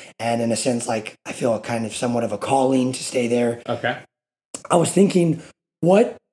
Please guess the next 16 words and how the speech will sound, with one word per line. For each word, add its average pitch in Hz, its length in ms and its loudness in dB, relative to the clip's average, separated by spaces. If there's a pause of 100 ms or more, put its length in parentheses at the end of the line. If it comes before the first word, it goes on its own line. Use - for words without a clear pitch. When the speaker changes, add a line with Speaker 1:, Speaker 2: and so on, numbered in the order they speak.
(140)
Speaker 1:
can 175 260 0
continually 226 720 4
connect 180 420 2
me 220 140 8
to 208 120 4
the 180 100 2
people, 170 640 2 (560)
give 196 240 4
me 190 380 4
a - 40 -20 (180)
platform 185 540 2
to 175 80 2
stay, 123 640 0
provide 123 320 2
a 113 60 -2
livelihood 120 800 0